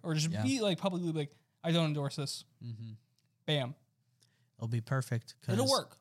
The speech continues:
Speaker 2: LeBron will be in Brooklyn with K D, and
Speaker 1: Stop trying to
Speaker 2: Kyrie,
Speaker 1: trade LeBron.
Speaker 2: <laughs> Kyrie
Speaker 1: Stop it.
Speaker 2: can do his thing
Speaker 1: Stop
Speaker 2: in,
Speaker 1: trying
Speaker 2: in
Speaker 1: to trade
Speaker 2: L A.
Speaker 1: LeBron. Stop trying to trade
Speaker 2: Man,
Speaker 1: LeBron.
Speaker 2: I want him off the Lakers.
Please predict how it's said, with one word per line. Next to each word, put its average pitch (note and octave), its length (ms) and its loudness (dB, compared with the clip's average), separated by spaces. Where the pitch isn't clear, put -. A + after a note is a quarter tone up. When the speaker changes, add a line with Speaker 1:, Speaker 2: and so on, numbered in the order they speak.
Speaker 2:
LeBron A2+ 460 0
will B2 80 4
be B2+ 160 0
in D3 140 2
Brooklyn C#3 560 0
with A2+ 220 -4
K B2+ 240 2
D, B2 360 2
and G#2 580 -2
Speaker 1:
Stop G3+ 280 4
trying C#4 260 4
to D#3 80 2
Speaker 2:
Kyrie, A3+ 140 6
Speaker 1:
trade - 20 -2
LeBron. E3+ 600 2
Speaker 2:
<laughs> - 80 -6
Kyrie D3 200 2
Speaker 1:
Stop - 240 4
it. D3+ 60 0
Speaker 2:
can D#3 120 -2
do C#3+ 200 -2
his E3 200 0
thing E3 420 2
Speaker 1:
Stop G3 420 4
Speaker 2:
in, D3+ 60 2
Speaker 1:
trying F3 120 8
Speaker 2:
in G3 60 0
Speaker 1:
to F#3+ 60 -4
trade C#3+ 100 6
Speaker 2:
L E3 200 4
A. C3 100 2
Speaker 1:
LeBron. E3+ 420 4
Stop F#3+ 240 2
trying G3+ 200 2
to F#3+ 60 0
trade F#3 180 4
Speaker 2:
Man, E3+ 100 2
Speaker 1:
LeBron. D3 220 4
Speaker 2:
I C3 80 0
want B2 260 2
him G#2+ 120 0
off G2+ 200 -2
the G2+ 100 -4
Lakers. F#2 600 -4